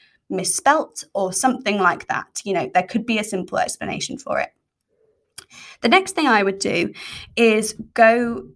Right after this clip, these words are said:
send a personalized email, but send it proactively. So if you are, and I know it's very easy to say because we're about to hit a, well, we're in a very, very busy <laughs> wedding season where people are away from their desks.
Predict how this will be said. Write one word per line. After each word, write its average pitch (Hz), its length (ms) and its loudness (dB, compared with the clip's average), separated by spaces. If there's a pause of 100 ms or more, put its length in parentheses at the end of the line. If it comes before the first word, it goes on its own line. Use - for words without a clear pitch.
(1000)
send 339 300 2
a 381 60 -4
personalized 214 880 2
email, - 480 -6 (260)
but 190 120 2
send 285 320 4
it - 300 0 (220)
proactively. - 800 -2 (440)
So 269 440 2 (220)
if 277 260 -6
you 302 280 2
are, 254 460 4
and 233 120 2
I 226 60 2
know 226 360 2
it's 202 200 -8
very 233 340 0
easy 247 160 -4
to 233 160 -10
say 247 280 -6
because - 280 -10
we're 190 60 -4
about - 260 -4
to 175 80 -16
hit 185 180 -12
a, 190 200 -12 (140)
well, 185 260 0
we're 190 180 -2
in - 280 -6 (100)
a 208 60 0
very, 196 360 2
very 180 280 -4
busy 185 380 -6
<laughs> - 80 -10
wedding 233 300 4
season 208 520 2 (320)
where 196 120 4
people 285 320 -2
are 226 80 4
away 190 240 2
from 185 200 -6
their 175 120 -4
desks. - 560 -2